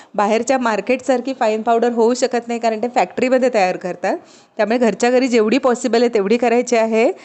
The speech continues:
नंतर वन फोर्थ कप मी याच्यामध्ये गुळाची पावडर घातली आहे आणि त्याच्या अर्ध्या, अ, प्रमाणात मी कोको पावडर, म्हणजे चार चमचे कोको पावडर घातली आहे. कोको पावडर हे फार न्यूट्रिशियस वगैरे नसतं,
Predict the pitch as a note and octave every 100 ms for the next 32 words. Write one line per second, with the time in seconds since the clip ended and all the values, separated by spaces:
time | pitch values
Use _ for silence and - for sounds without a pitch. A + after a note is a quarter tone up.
0 | - - - _ G#3+ A3 A#3 A#3+ A3+ G#3+
1 | - C4 C4+ C#4 B3 C4 B3 B3+ C4 A3
2 | A3+ G3 G3 B3 C4 B3+ B3+ C4+ B3+ A3+
3 | A#3+ A#3+ A#3+ B3 F#4 - - - G#3+ A#3+
4 | A3 G3+ C#4 - G#3 G3+ B3+ C4 C4+ B3
5 | G3 G#3+ A3 A3 A3 G#3+ G#3+ A#3 B3+ C4+
6 | C4 B3 A3+ F#3 E3+ E3+ F#3 F#3 D#4+ D4
7 | B3+ A#3+ B3 A3+ C4+ F#4+ F#4 B3+ B3 A#3
8 | G3 F3+ F3+ F#3+ - F3 E3+ G3 A3 -
9 | - _ _ _ _ _ _ _ - -
10 | - - G#3 C4 C4+ C4 C4+ C4+ C#4 A3+
11 | C4 C4 B3+ A#3 A3+ A3+ A3 A3+ A3+ B3
12 | A#3+ A#3 A3+ A3 G3+ - G#3